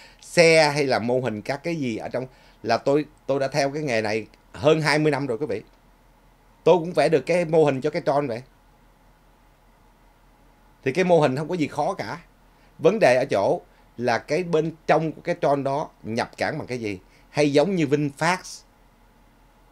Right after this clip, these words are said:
tức là tất cả đồ bên trong đều nhập cảng từ ở bên ngoài. Mình chỉ thiết kế cái mô hình bên ngoài, cái mô hình thôi. Rồi tri hô lên là được sản xuất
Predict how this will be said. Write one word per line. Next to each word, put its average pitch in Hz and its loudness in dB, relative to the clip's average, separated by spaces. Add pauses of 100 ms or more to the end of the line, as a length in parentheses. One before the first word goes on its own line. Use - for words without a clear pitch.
(800)
tức 196 0
là 123 2 (120)
tất - 0
cả 101 0
đồ 113 0
bên 127 -4
trong 135 -2
đều 120 -2
nhập 110 -6
cảng 98 -8 (120)
từ 113 0
ở 85 -10
bên 135 -6
ngoài. 98 -6 (840)
Mình 107 -2
chỉ 139 -4
thiết 170 -4
kế 165 2
cái 170 -4
mô 143 -2
hình 113 -2
bên 123 -6
ngoài, 123 -8 (260)
cái 156 0
mô 147 4
hình 113 0
thôi. 127 -6 (840)
Rồi 110 0
tri 147 4
hô 139 2
lên 131 0
là 101 -4 (260)
được 143 -2
sản 117 -4
xuất 196 -4